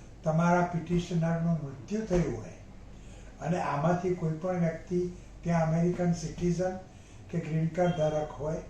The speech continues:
તો તમે મારો સંપર્ક કરો. હું તમને સરખું ગાઈડન્સ આપીશ, તમારા વતીથી સબસ્ટિટ્યુશનની અરજી કરીશ, તમારું પિટિશન સજીવન કરાવીશ અને તમને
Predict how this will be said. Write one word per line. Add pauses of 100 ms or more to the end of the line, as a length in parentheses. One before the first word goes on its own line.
(440)
તો
તમે
મારો
સંપર્ક
કરો. (460)
હું
તમને
સરખું
ગાઈડન્સ
આપીશ, (540)
તમારા
વતીથી
સબસ્ટિટ્યુશનની (360)
અરજી
કરીશ, (580)
તમારું
પિટિશન (100)
સજીવન
કરાવીશ (480)
અને
તમને